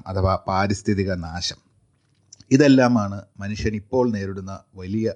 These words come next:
ആഗോളതരത്തിലുള്ള വെല്ലുവിളികൾ. ഇതിനെ ഒന്ന് രണ്ട് ഉദാഹരണങ്ങൾ മാത്രം നോക്കാം. ഇന്ത്യക്ക് സ്വാതന്ത്ര്യം കിട്ടുന്നത് ആയിരത്തി തൊള്ളായിരത്തി നാൽപത്തിയേഴാണ്. അന്ന് ലോക ജനസംഖ്യ ഇരുന്നൂറ് കോടി, അതായത് രണ്ട് ബില്യൺ ആയിരുന്നു.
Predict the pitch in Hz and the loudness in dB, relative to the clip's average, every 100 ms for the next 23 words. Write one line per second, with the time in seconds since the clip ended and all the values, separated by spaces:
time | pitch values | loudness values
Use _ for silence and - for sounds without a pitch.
0 | - 90 92 110 113 101 85 98 90 90 | -4 -6 2 4 4 2 -2 -6 -6 -6
1 | - 87 85 95 90 80 69 - _ _ | -8 -8 -2 0 0 -4 -10 -20 _ _
2 | _ _ _ _ _ _ _ _ _ - | _ _ _ _ _ _ _ _ _ 4
3 | 135 165 160 - _ _ _ _ _ _ | 6 8 6 4 _ _ _ _ _ _
4 | _ _ _ _ _ 139 147 139 120 117 | _ _ _ _ _ 0 4 6 6 6
5 | 110 110 113 110 107 104 101 104 95 85 | 4 0 -2 -2 -2 -2 -4 -6 -6 -8
6 | - - _ _ _ _ 131 147 139 135 | -14 -20 _ _ _ _ 2 4 4 6
7 | 117 117 127 127 117 110 113 107 101 95 | 6 4 2 2 0 0 0 0 -2 -2
8 | 101 98 95 104 95 90 - 101 98 95 | -2 -2 -2 -4 -4 -6 -4 -4 -4 -4
9 | 90 82 - _ - 107 131 120 117 131 | -6 -8 -12 _ -2 4 6 8 8 6
10 | 123 107 104 104 101 101 - _ _ _ | 4 2 2 0 0 -2 -2 _ _ _
11 | _ _ _ 131 123 135 147 135 104 87 | _ _ _ 4 6 8 8 6 4 -2
12 | 95 104 107 107 110 120 104 98 101 85 | -4 -4 -2 0 2 2 2 0 -2 -6
13 | - - _ | -14 -20 _